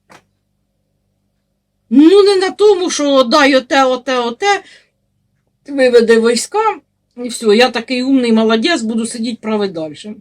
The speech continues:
Це я за царя їхнього кажу. Сьогодні отдай оте, а завтра душу витягни і отдай теж.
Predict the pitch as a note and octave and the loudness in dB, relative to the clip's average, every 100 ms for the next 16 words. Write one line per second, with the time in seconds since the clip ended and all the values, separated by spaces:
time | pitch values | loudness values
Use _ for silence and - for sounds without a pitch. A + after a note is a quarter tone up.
0 | _ _ _ _ _ _ _ _ - - | _ _ _ _ _ _ _ _ -20 -20
1 | - G#3 G3+ F3 G3 F#3 F#3 F#3 - A3+ | -6 -2 -2 -2 -2 -2 -4 -8 -16 -20
2 | _ _ _ _ _ _ _ _ _ _ | _ _ _ _ _ _ _ _ _ _
3 | _ - C#4 A3+ F#3 - _ - G3 G#3 | _ -4 0 2 0 -4 _ -14 -10 -8
4 | F#3 E3+ E3 D#3+ D3 _ _ _ _ _ | -10 -18 -18 -20 -20 _ _ _ _ _
5 | _ _ _ _ _ _ _ _ _ _ | _ _ _ _ _ _ _ _ _ _
6 | _ _ _ _ _ _ _ _ - C#4+ | _ _ _ _ _ _ _ _ -8 -2
7 | C#4 D#4 D4+ B3+ E4 D#4+ D4 G#4 F#4+ B3 | 0 2 2 2 2 2 0 -2 0 0
8 | C4 A#3 B3 A3 G#3+ - F#3+ C4+ A#3+ A3 | 0 -2 -6 -4 -6 -8 -6 -4 -2 -2
9 | G3+ F#3+ F#3 G#3 G#3+ D3+ C3+ | -2 -4 -4 -4 -6 -14 -16